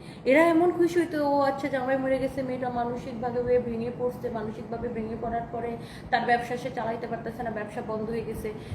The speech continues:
এরা না বসে বসে এরকম হাততালি দিত। এখন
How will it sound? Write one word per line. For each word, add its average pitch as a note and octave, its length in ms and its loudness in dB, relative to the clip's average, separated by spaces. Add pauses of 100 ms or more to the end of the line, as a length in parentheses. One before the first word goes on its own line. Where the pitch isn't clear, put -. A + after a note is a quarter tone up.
এরা B3 180 4
না E4+ 100 0 (120)
বসে B3 180 0
বসে A#3+ 160 -4
এরকম G#3+ 240 -8
হাততালি F3 460 -6
দিত। - 200 -10 (460)
এখন A3+ 220 0